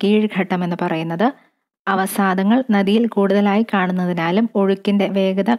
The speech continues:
കുറവായതിനാലും ഈ ഘട്ടത്തിൽ നിക്ഷേപണ പ്രവർത്തനം കൂടുതലാണ്. നമുക്കറിയാം, സമതലത്തിൽ എത്തുമ്പോഴത്തേക്കും നദികൾ കൊണ്ടുവരുന്ന എല്ലാ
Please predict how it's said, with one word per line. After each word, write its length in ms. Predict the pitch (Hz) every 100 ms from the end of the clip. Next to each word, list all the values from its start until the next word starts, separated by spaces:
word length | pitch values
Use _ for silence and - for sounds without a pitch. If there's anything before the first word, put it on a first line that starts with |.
| -
കുറവായതിനാലും 960 | 196 190 185 180 175 180 175 160 208 302 _ _ _ _
ഈ 80 | 254 247
ഘട്ടത്തിൽ 320 | 226 214 208 202
നിക്ഷേപണ 420 | 202 - 220 202 202
പ്രവർത്തനം 420 | 190 180 - 190 311 -
കൂടുതലാണ്. 440 | 180 170 165 147 -
നമുക്കറിയാം, 420 | 180 - 185 214 - - _ - 233
സമതലത്തിൽ 440 | 220 196 202 214 233
എത്തുമ്പോഴത്തേക്കും 680 | 220 214 208 208 208 208 285 277 208
നദികൾ 340 | 202 202 220 240 220
കൊണ്ടുവരുന്ന 520 | 202 196 190 190 262 - _ _ _ -
എല്ലാ 300 | 196 202